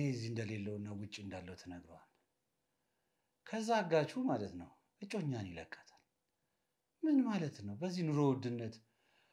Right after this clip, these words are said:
እሷን እየቀለበ ማስቀመጥ ምን ያደርግለታል? አንተ ሳይተው አይደል እንዴ?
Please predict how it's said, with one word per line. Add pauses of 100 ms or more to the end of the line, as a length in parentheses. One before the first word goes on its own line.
(220)
እሷን
እየቀለበ
ማስቀመጥ (500)
ምን
ያደርግለታል? (1800)
አንተ
ሳይተው
አይደል
እንዴ?